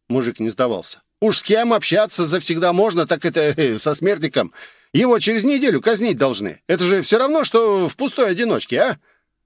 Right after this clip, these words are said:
"Да ты не переживай", — поспешил мужик успокоить, уловив озабоченное выражение гвардейского лица. "Он смирный,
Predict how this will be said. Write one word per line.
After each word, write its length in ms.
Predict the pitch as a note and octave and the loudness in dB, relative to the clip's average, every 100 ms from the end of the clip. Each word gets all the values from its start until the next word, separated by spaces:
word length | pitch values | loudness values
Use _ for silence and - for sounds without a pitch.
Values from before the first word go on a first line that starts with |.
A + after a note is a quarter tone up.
| _ _ _ - | _ _ _ -2
"Да 120 | F3+ | 0
ты 100 | A3+ | 2
не 100 | A#3 | 0
переживай", — 1040 | - A#3 A#3 F#3 A#3 A#3 A#3+ A3 G3 F3 | 2 0 2 2 0 0 0 2 0 -2
поспешил 540 | D#3 C#3 - B2+ A#2+ A2+ | -4 -6 -6 -8 -6 -4
мужик 320 | G#2 G#2 - | -4 -6 -6
успокоить, 680 | - - G#2 G3 G3+ F3+ - | -6 -6 -2 0 0 0 -2
уловив 440 | B2+ G#2+ A#2+ E3 | 0 0 0 -2
озабоченное 720 | A2+ G#2+ F#2 A2 - C#3+ D#3+ | -2 -4 -2 -2 -2 -2 -2
выражение 580 | D#3+ A#2+ G2 G2+ A#2+ C3 | 0 0 0 0 0 0
гвардейского 600 | A2+ G2 F2+ G2+ - G2+ | -2 -4 -4 -6 -4 -4
лица. 300 | G2+ G2 E2+ | -4 -6 -2
"Он 180 | C#3 A#3+ | 0 0
смирный, 720 | - D#3 G3 F3+ D#3 C#3+ F#2+ | 0 -2 0 0 0 0 -2